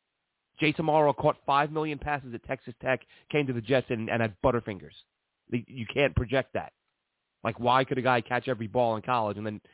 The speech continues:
not catch anything in the pros? Weird stuff happens with these guys. But for everything you can see that Elijah Moore can do, that's the biggest difference. I, I guess, I guess the best way of putting it is I feel so comfortable watching him and thinking, "He's,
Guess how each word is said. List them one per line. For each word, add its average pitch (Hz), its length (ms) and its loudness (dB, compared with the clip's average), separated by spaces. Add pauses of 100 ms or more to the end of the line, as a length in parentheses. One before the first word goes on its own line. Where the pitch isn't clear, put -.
(120)
not 123 260 0
catch 123 220 -2
anything 117 280 -2
in 107 80 -4
the 95 60 -6
pros? 110 320 0 (1300)
Weird 139 500 4
stuff 135 220 2
happens 127 360 -2
with - 80 -12
these 90 200 -12
guys. 85 180 -8 (1160)
But 147 220 2
for 151 120 6
everything 180 340 2
you 175 120 -6
can 165 380 -2
see 202 120 -8
that 165 120 2
Elijah 139 320 0
Moore 156 180 -2
can 139 160 -6
do, 147 320 2 (760)
that's 147 320 2
the 160 80 -4
biggest 135 260 -4
difference. 110 240 -6
I, 123 160 2 (380)
I 160 80 4
guess, 240 240 2
I 175 80 4
guess 226 200 2
the 190 80 2
best 156 280 2
way 156 140 2
of 135 100 0
putting 143 240 -2
it 139 100 -2
is 123 120 -2 (600)
I 147 100 4
feel 175 280 2
so 175 160 0 (140)
comfortable 143 420 -2
watching 131 420 0
him 113 160 -4
and 110 100 -6
thinking, 113 320 -6 (260)
"He's, 147 200 2